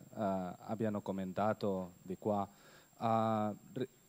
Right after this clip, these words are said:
riguardo, volevo fare un commentario su, eh, I P versio-, versione sei che, che ne abbiamo in Spagna.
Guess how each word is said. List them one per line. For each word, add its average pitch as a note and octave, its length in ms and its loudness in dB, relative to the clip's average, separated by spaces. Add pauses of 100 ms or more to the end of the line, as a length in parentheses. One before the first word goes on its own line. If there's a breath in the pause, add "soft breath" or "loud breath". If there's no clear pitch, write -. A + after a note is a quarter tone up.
(260)
riguardo, E3 640 4
volevo C#3 240 6
fare D#3 180 4
un C3 60 2
commentario A#2 540 4
su, A2 500 2
eh, G2+ 360 0
I B2+ 120 -2
P A#2 140 4
versio-, G2 680 -2 (340)
versione A2 400 0
sei G#2 420 0
che, F#2 340 -2
che - 120 -4
ne A2 80 2
abbiamo B2+ 240 4
in A2 100 -2
Spagna. G#2 480 -2